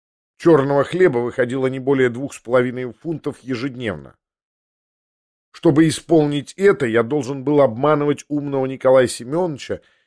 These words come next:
и желавшую мне добра Марью Ивановну.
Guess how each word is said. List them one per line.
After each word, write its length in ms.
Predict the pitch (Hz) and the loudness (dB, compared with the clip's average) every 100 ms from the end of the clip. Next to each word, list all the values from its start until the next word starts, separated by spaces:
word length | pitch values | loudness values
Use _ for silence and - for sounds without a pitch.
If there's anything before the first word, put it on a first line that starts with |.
| _ | _
и 60 | 104 | -8
желавшую 600 | 104 139 151 131 - 135 | -2 2 4 2 -4 -8
мне 180 | 135 139 | -6 -2
добра 440 | 120 117 117 147 | 0 0 2 2
Марью 420 | 131 131 131 135 | 2 2 2 0
Ивановну. 580 | 139 139 139 95 76 67 | 0 2 2 0 -8 -20